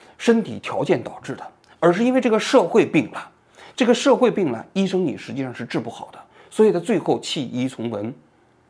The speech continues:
他写了《呐喊》，写了《狂人日记》，写了《孔乙己》，写了《坟》那些作品，希望能够唤醒中国人。但是我想说啊，其实学医的人不仅仅说他救不了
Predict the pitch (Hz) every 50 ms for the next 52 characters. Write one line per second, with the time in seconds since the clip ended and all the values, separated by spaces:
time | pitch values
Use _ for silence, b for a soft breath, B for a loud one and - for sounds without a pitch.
0 | _ _ b b b b b b b b b b b b b b - 165 160 -
1 | - 113 101 107 110 127 156 151 135 104 - - - - - - - - - -
2 | 107 104 113 - - - 113 127 147 135 131 143 139 123 117 117 - 135 110 -
3 | - - - 113 101 107 - - - 120 117 143 135 131 147 147 - 117 87 101
4 | 110 - - 98 113 120 - - - 110 147 180 190 175 B B B B B B
5 | - 135 120 143 135 - 220 170 117 107 104 95 95 b b b b - - 170
6 | 180 180 160 131 113 117 131 139 147 120 - - - - 226 190 143 110 101 -
7 | - - - - 117 104 104 - - - - - - _ _ _ _ _ b b
8 | b b b b b b b b b b b b b b b b b b - 131
9 | 120 110 - 107 98 101 113 113 110 - - - 95 - - - - _ b b
10 | b b b b - - 135 131 135 135 123 127 131 127 - 135 123 131 139 135
11 | 131 110 101 101 98 - - - 160 - - 113 139 143 123 101 - - - 110
12 | 101 104 127 131 - - 156 110 - - -